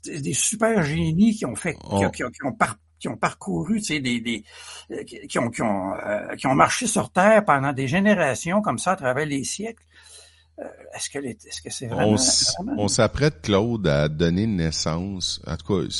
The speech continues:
Speaker 2: on, pour la première fois de l'histoire de l'humanité, on s'apprête à donner naissance à une espèce synthétique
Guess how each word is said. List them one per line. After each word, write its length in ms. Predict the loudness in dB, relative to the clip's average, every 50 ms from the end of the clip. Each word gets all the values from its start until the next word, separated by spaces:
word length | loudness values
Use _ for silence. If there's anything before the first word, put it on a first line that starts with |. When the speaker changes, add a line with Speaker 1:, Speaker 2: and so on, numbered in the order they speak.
| -8 -8
Speaker 2:
on, 80 | -10 -10
pour 220 | -10 -6 -2 0
la 120 | 0 0 0
première 500 | 0 -2 0 0 2 2 2 0 -2 -4
fois 480 | -4 -2 0 0 0 0 0 -4 -6 -10 -14 -20 -20 _ _ _ _ _ _ _ -4
de 100 | -2 -2
l'histoire 360 | 0 0 0 2 2 2 4
de 80 | 4
l'humanité, 720 | 2 2 2 2 2 0 0 -2 -4 -4 -6 -6 -6 -8 -10 -12 -20 _ _ _ _ _ _
on 80 | -10 -4
s'apprête 400 | 0 0 0 0 0 -2 0 0
à 60 | 0
donner 280 | 2 2 2 2 2 2
naissance 800 | 2 0 0 0 0 -2 -2 -2 -2 -4 -6 -6 -6 -6 -6 -6 -4
à 180 | -2 0 0
une 220 | 0 0 0 0 0
espèce 800 | 0 0 0 -2 -4 -2 -2 -2 -2 -2 -4 -4 -4 -4 -6 -8 -12 -18 -20 _ _ _ _ _ _ _ _
synthétique 840 | -4 -2 0 2 2 2 2 2 2 0 0 0 -2 -4 -4 -4 -6